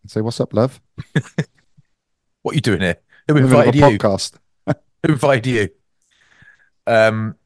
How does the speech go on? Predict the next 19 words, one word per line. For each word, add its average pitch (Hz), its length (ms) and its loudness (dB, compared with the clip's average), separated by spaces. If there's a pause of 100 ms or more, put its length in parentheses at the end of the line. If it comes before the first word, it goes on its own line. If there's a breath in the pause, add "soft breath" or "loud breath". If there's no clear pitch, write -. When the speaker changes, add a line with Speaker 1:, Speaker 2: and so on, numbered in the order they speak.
(260)
Speaker 2:
oh, 151 100 2
great. 135 420 0
So 120 360 0 (720)
that's, - 320 -4
uh, 113 320 0
so 123 120 -10
it 110 40 -8
says 131 240 -4
good 127 160 -6
things 110 240 -6
about 104 180 0
your 101 80 -6
relationship 107 500 -2
then. 82 220 -8 (140)
You 107 140 -4
okay 113 200 0
at 95 60 0
the 98 80 -8
moment? 117 240 -2